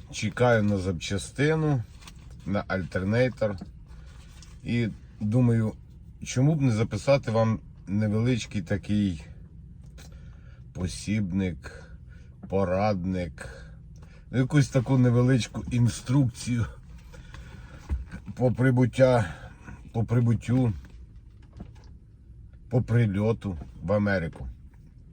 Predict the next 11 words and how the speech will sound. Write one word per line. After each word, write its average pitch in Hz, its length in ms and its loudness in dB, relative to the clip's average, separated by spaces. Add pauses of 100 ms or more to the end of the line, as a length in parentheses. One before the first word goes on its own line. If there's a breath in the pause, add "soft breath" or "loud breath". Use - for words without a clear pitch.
(600)
Що - 160 0
вам 123 140 4
треба 104 280 2
знати 156 420 2 (1000 loud breath)
на 127 140 2
перший 123 400 6
час 120 440 2
і 117 140 0
що 123 240 2
треба 104 380 2
робити 107 560 2